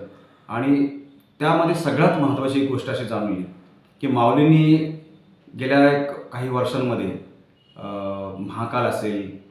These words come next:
काशी मथुरा असेल, गुलबर्गा असेल, अशा अनेक ठिकाणी मुस्लिम असेल, हिंदू ह्या सगळ्या भाविकांना मोफत असं सफर घडवले. आणि ही जी मंडळी आहे,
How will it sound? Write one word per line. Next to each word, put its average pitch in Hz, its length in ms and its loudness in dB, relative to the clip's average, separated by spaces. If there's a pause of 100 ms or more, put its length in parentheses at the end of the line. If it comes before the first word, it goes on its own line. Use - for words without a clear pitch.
(160)
काशी 98 320 -8
मथुरा 104 260 -6
असेल, 92 380 -6 (220)
गुलबर्गा 104 380 -4
असेल, - 240 -6 (380)
अशा 120 160 -6
अनेक 123 280 -2
ठिकाणी 127 640 -4 (1400)
मुस्लिम 131 420 0
असेल, 120 200 -4
हिंदू 110 480 -4 (180)
ह्या 107 100 -14
सगळ्या 123 360 -2
भाविकांना 104 500 -2 (720)
मोफत 143 280 -4
असं 151 140 -2
सफर 127 280 -4
घडवले. 98 360 -6 (800)
आणि - 180 -4
ही 156 100 0
जी 190 120 0
मंडळी 160 540 4
आहे, - 260 -6